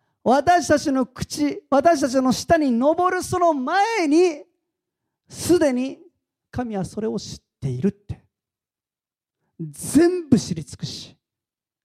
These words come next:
私たちは神様に隠すことはできない、そのようなものなんです。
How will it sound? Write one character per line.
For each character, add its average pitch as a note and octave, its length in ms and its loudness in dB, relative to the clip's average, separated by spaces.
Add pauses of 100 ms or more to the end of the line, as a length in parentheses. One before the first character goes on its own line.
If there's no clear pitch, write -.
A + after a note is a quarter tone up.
(720)
私 D3 260 -4
た C#3 60 -4
ち C3+ 100 -12
は C#3 80 -4
神 D3+ 200 -4
様 C3+ 160 -6
に C3+ 120 -12
隠 C3+ 200 -14
す - 120 -14
こ - 120 -8
と - 60 -8
は C3 60 -6
で B2 120 -14
き - 160 -16
な G3+ 100 -4
い、 C3 140 -10 (520)
そ - 260 -14
の E3+ 120 -4
よ A3+ 80 -6
う A3+ 40 -6
な E3 120 -10
も C3+ 100 -10
の D#3+ 80 -6
な C#3+ 120 -8
ん A2+ 40 -12
で G2+ 80 -18
す。 - 200 -20